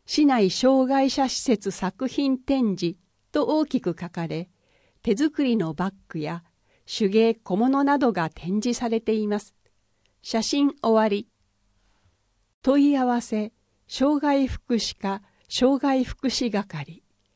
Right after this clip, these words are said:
電話、零四二四九七の二零七三。合理的配慮とは？合理的配慮とは、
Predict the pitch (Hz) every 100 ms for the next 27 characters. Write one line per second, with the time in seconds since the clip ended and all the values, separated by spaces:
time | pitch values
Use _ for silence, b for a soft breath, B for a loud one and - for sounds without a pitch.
0 | _ _ _ - 214 214 214 202 208 -
1 | _ _ - 214 269 285 262 269 247 160
2 | 165 180 - _ _ _ _ _ - 240
3 | 294 285 - 285 269 208 175 185 190 175
4 | 175 160 165 _ _ _ 202 233 262 254
5 | 262 214 156 156 160 185 208 - 190 147
6 | _ _ _ _ _ _ _ _ _ _
7 | _ _ _ _ _ _ _ _ 190 247
8 | 277 294 277 269 269 240 294 294 180 156
9 | 160 151 233 _ _ _ _ _ _ _
10 | _ _ _ _ - 240 320 320 339 294
11 | 294 339 339 233 196 160 151 160